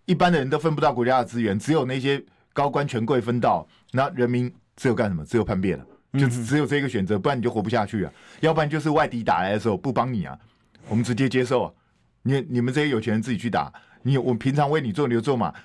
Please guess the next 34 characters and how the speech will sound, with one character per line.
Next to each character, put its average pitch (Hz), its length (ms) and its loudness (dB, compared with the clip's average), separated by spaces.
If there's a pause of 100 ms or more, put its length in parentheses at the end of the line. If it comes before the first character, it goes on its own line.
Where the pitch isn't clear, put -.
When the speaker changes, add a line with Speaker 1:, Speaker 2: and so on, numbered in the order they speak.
(120)
Speaker 1:
活 123 260 0
都 147 80 2
快 147 160 0
活 120 120 -6
不 110 60 -6
下 123 160 0
去， 120 80 0
我 113 60 2
为 120 100 4
什 117 100 -2
么 101 60 2
要 107 60 2
为 113 120 2
你 95 80 0
打 - 160 -2
仗？ 87 200 -4 (180)
Speaker 2:
嗯 143 200 0
哼。 131 60 -4
Speaker 1:
就 165 120 4
这 165 100 2
么 156 60 0
简 117 120 0
单 120 160 2
一 113 40 0
件 110 120 2
事。 104 200 -2 (360)
我 170 80 2
讲 147 240 0 (140)
比 120 80 -6
较 160 120 4
那 165 100 0
个 147 100 0
一 143 40 0
点， 120 140 0